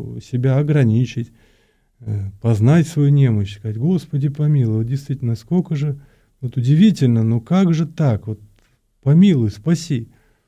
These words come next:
И к Пасхе человек уже чувствует себя иначе.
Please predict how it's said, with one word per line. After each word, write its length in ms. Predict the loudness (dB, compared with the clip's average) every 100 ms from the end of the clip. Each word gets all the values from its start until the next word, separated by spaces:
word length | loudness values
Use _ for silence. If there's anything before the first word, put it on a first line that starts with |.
| _ _ _ _ _ _ _ _ _ _ _ _ _ _ _ _ _ _
И 320 | -8 -4 -2
к 140 | -4 -8
Пасхе 720 | -2 2 0 -2 -8 -6 -8 -16 -20 -20
человек 400 | -10 -4 -4 -2
уже 160 | -4 -4
чувствует 420 | -4 -6 -6 -12
себя 200 | -8 -8
иначе. 360 | -8 -10 -18